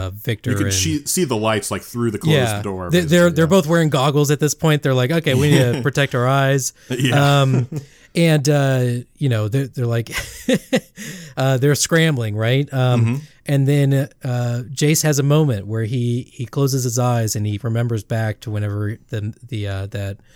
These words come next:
Speaker 1: mage saved him, right?
Speaker 2: Right.
Speaker 1: And, um, he, he, he cranks the, the, the little gear
Speaker 2: He cranks it.
Speaker 1: and he cranks it, you
Speaker 2: He
Speaker 1: know?
Speaker 2: cranks it,
Speaker 1: Uh,
Speaker 2: yep.
Speaker 1: <laughs> he cranks the
Speaker 2: <laughs>
Speaker 1: gear, um, in,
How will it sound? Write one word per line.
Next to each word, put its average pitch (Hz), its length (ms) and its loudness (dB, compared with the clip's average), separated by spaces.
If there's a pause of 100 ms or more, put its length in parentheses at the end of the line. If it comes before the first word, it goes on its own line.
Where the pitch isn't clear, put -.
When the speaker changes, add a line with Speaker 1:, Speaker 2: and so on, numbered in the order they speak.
(220)
Speaker 1:
mage 113 420 0
saved 120 340 -2
him, 110 200 -8 (120)
right? 101 340 -4 (180)
Speaker 2:
Right. 87 320 -10
Speaker 1:
And, 110 500 -2
um, 104 580 -4 (440)
he, 113 420 -2
he, 113 260 -8 (180)
he 117 260 -6
cranks 151 440 -2
the, 117 480 0 (320)
the, 117 320 -4
the 117 160 -4
little 117 680 0 (220)
gear 143 420 2
Speaker 2:
He 110 60 0
cranks 123 340 0
it. 113 60 -2
Speaker 1:
and 110 240 -4 (240)
he 147 80 0
cranks 160 300 0
it, - 160 -18
you 127 120 -2
Speaker 2:
He 120 60 0
Speaker 1:
know? 117 80 2 (100)
Speaker 2:
cranks 143 100 0
it, 139 300 0
Speaker 1:
Uh, 123 60 0
Speaker 2:
yep. - 120 0 (220)
Speaker 1:
<laughs> - 220 -18
he 151 100 0
cranks 180 260 4
the 160 100 2
Speaker 2:
<laughs> 131 40 -4
Speaker 1:
gear, 143 500 2
um, 131 440 2
in, 131 420 0